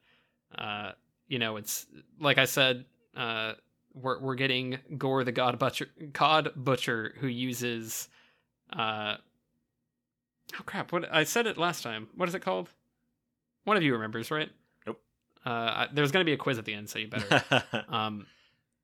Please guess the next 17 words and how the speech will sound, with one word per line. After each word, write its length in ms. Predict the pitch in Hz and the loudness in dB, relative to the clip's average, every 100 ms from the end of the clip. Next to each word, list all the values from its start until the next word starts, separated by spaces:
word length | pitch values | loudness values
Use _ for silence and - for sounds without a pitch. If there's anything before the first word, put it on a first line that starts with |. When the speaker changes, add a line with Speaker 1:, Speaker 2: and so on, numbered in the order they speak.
| _ | _
Speaker 1:
all, 260 | 165 180 180 | 8 8 8
all 160 | 165 175 | 6 6
black, 280 | 165 170 143 | 8 6 6
the 60 | 127 | -2
Necro 300 | 117 113 107 | -2 -4 -8
sword. 420 | 110 107 107 120 | -8 -10 -12 -12
There 120 | 120 | -12
we 80 | 113 | -10
go. 180 | 107 101 - _ - | -10 -10 -10 _ -6
Uh, 300 | 110 107 104 | -4 -2 2
Speaker 2:
<laughs> 20 | |
That's 260 | 127 127 139 | 8 8 6
such 420 | - 139 - - | 0 4 6 6
a 180 | 151 110 - - - _ _ _ _ - - - - - - _ _ - | 6 4 -6 -20 -20 _ _ _ _ 4 4 10 10 10 6 _ _ -2
Speaker 1:
<laughs> 0 | |
it's 720 | 381 392 359 262 - 151 - | 0 0 2 -2 2 0 8
amazing. 320 | - 120 113 | 8 8 6